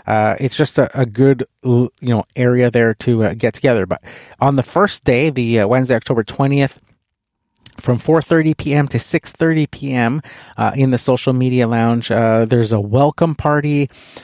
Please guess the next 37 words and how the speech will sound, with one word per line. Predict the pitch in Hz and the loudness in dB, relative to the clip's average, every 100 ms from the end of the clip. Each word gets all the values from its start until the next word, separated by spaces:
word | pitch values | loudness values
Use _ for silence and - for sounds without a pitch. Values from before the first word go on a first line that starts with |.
| - | -4
uh, | 123 127 | -2 0
and | 139 147 123 | 2 2 4
beer. | 165 214 104 - | 4 4 2 -4
Uh, | 123 123 | -2 0
so, | 127 156 165 147 | 0 2 4 4
uh, | 139 | 4
who | 127 | 2
doesn't | 190 175 170 147 | 2 2 0 0
like | 165 - | 0 0
a, | 156 135 117 147 | 0 2 0 -2
a, | 110 | -4
a, | 139 | -2
you | 143 | 0
know, | 147 139 | -2 -2
a | 135 | -6
gla-, | 127 139 135 127 - | -2 0 0 -2 -8
a | 127 | -6
glass | 143 139 139 | -2 -2 -2
of | 123 | -2
beer? | 147 143 - - - - | -2 -4 -6 -16 -18 -6
So, | - 165 160 | 2 4 4
uh, | 143 | 2
go | 175 190 | 2 0
check | - 196 - | 2 -2 2
them | 170 165 | 2 2
out, | 156 156 - 156 | 2 2 0 2
uh, | 143 135 127 123 127 - - - - | 4 4 2 0 -4 -12 -20 -20 -4
and, | 135 135 135 135 | 0 0 2 2
uh, | 127 123 113 107 - - | 2 0 -2 -6 -10 -14
see, | - - 170 160 147 | -10 0 2 4 4
uh, | 143 135 | 4 2
if | 139 143 | 0 0
you | 135 | -2
can | 135 | 0
get | 131 | 0
yourself, | 127 - 131 120 | -2 0 0 0
uh, | 123 | -2